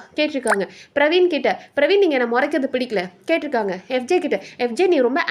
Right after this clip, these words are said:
ஆட்டிடியூடா இருக்க, என்னோட பாடி லாங்குவேஜ் பண்ணி காமிக்கிற, என்ன தப்பான வேர்ட்ஸ் பேசுற" அப்படின்றத கேட்டிருக்காங்க.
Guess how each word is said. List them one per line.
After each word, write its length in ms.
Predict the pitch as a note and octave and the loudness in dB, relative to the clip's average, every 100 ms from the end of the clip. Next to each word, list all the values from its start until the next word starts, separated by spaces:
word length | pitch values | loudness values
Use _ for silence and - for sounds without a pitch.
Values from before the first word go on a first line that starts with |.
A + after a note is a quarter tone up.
| A3+ | -4
ஆட்டிடியூடா 340 | B3 C#4 D4 | -4 -2 -2
இருக்க, 200 | C4 B3 | 0 -2
என்னோட 200 | B3+ A3 | -4 -2
பாடி 220 | G#3 C4 F4 | 0 0 2
லாங்குவேஜ் 280 | C#4+ B3+ | 0 -2
பண்ணி 180 | B3 A#3+ | -4 -6
காமிக்கிற, 400 | B3+ A#3 A#3+ C4+ | -2 -2 -2 -2
என்ன 140 | C#4+ A#3 | -2 -2
தப்பான 380 | A#3 A#3 E4 | -4 -2 0
வேர்ட்ஸ் 280 | C4 C4 C4 | 0 -2 -2
பேசுற" 320 | C4 B3 C#4 F4+ - - | -4 -2 -4 -4 -12 -6
அப்படின்றத 400 | D#4 F#4 F#4 E4 G4 | 0 2 2 0 0
கேட்டிருக்காங்க. 560 | G4+ G4+ D4+ B3+ G#3+ | -2 -2 0 0 0